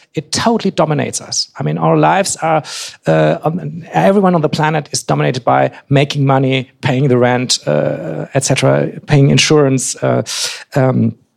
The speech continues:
uh, having a pension, et cetera. So it's a, it's, it's really, really a demon that we created, uh, that,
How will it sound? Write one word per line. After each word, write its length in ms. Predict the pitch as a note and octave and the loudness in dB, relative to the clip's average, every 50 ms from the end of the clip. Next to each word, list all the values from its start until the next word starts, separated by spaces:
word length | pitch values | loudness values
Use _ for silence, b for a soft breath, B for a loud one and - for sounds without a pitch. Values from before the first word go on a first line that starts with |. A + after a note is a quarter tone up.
| _ _ _ _ _ - - - - - | _ _ _ _ _ -10 -10 -10 -4 0
uh, 320 | D3+ C3 B2+ B2+ C3 - | 2 2 4 4 2 2
having 300 | - A#2+ C#3+ C#3+ C#3+ C#3 | 2 0 2 4 4 4
a 60 | C3+ | 4
pension, 440 | - - C3 B2 B2 - - B2+ B2+ | 4 4 4 4 2 2 2 0 0
et 120 | C#3 C3+ - | 0 -2 0
cetera. 400 | - B2+ - - C#3 B2+ B2+ B B B B B | 0 0 0 2 2 2 2 B B B B B
So 260 | - - - D#3+ D#3+ | 0 2 2 2 2
it's 200 | - E3 - - | 2 0 -2 -2
a, 40 | E3 D3+ - - - | -6 -6 -6 -4 -4
it's, 200 | E3+ - - - | -4 -4 -4 -6
it's 180 | - - - - | -6 -2 0 0
really, 160 | F#3+ G3+ F#3+ | 2 2 2
really 200 | E3 G3 G#3+ - | 2 4 4 2
a 40 | D3 | 0
demon 560 | C3+ - - F#3+ A3 C4+ D4 A#3 G#3 F#3+ D#3+ | 0 -2 2 4 4 4 6 4 2 2 2
that 160 | D#3 D#3 C3+ | 0 0 0
we 100 | D#3+ F3 | -2 -2
created, 640 | - - D#3 C#3+ C3+ B2+ - - D#3 C#3 B2+ - - - - | -2 -4 -2 -2 0 0 -2 -2 -4 -4 -4 -4 -8 -8 -6
uh, 360 | D3+ D3 - C#2 D3 D3+ - | -6 -6 -4 -6 -6 -8 -6
that, 340 | B2 C3 - - - - - | -6 -6 -6 -4 -6 -8 -8